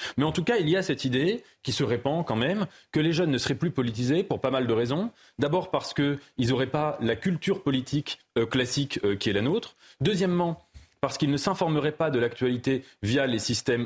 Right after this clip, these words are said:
euh, classiques, euh, d'information, euh, que ce soit la presse écrite, que ce soit la télévision, que ce soit la radio, et que donc, si vous voulez, euh, tout à leur smartphone, euh, tout à leurs réseaux sociaux, et cetera, ils seraient dans une, dans un rapport au réel qui serait un rapport qui ne serait pas celui de la politisation,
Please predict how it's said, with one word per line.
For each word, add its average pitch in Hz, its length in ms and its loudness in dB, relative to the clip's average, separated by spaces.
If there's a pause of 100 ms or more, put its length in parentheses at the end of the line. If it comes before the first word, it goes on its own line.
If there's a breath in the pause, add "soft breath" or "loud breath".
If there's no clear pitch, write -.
euh, 123 80 2
classiques, 160 580 -2
euh, 104 120 2
d'information, 107 560 0 (120)
euh, 101 120 2
que 104 100 -4
ce 107 100 -4
soit 110 140 0
la 101 80 2
presse - 220 -6
écrite, 127 320 -2
que - 80 -4
ce - 100 -8
soit 117 160 -2
la 104 60 0
télévision, 104 560 0
que 127 100 -4
ce 110 140 -2
soit 107 160 0
la 95 80 0
radio, 123 400 -2 (320 loud breath)
et 135 80 0
que 175 100 0
donc, 180 220 0
si - 120 -2
vous 143 140 2
voulez, 131 380 0 (240 loud breath)
euh, 123 80 2
tout 156 180 0
à 143 80 2
leur 123 180 0
smartphone, 131 640 0 (240 loud breath)
euh, 123 80 2
tout 151 200 -2
à 156 40 0
leurs 127 140 0
réseaux 123 220 0
sociaux, 131 420 0
et 117 60 0
cetera, 117 500 -2 (260 loud breath)
ils 131 220 0
seraient 156 400 0
dans 127 140 0
une, 113 260 0 (280 loud breath)
dans 113 180 2
un - 20 0
rapport 135 300 -2
au 123 100 0
réel 151 380 0
qui 131 100 0
serait - 140 -4
un 113 80 0
rapport 151 280 -2
qui 123 120 -4
ne 143 100 2
serait 131 300 -2
pas 180 320 -4 (180 loud breath)
celui 151 380 0
de 135 80 2
la 135 140 2
politisation, 139 760 0